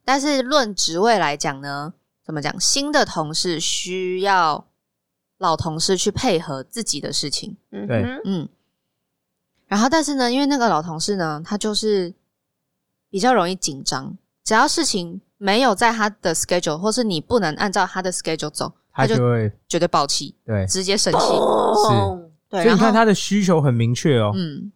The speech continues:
Speaker 1: 对。然后呢，他也是，呃，通常讲不好听一点，就是他通常不问理由。
Speaker 3: 对。
Speaker 1: 来气就是直接，直接飙骂的那一种。
Speaker 2: 对。嗯哼。
Speaker 1: 对。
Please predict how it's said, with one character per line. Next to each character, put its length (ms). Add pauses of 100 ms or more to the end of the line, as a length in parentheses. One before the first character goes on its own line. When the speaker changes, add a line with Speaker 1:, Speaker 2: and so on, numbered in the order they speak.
(140)
Speaker 1:
对。 300
然 120
后 160
呢， 140
他 220
也 140
是， 540 (800)
呃， 320 (240)
通 240
常 540 (180)
讲 200
不 80
好 180
听 120
一 60
点， 160
就 100
是 60
他 200
通 180
常 160
不 160
问 200
理 220
由。 260 (240)
Speaker 3:
对。 260 (580)
Speaker 1:
来 200
气 220
就 140
是 120
直 140
接， 240
直 180
接 100
飙 320
骂 260
的 60
那 120
一 40 (120)
种。 200
Speaker 2:
对。 100
嗯 180
哼。 240
Speaker 1:
对。 140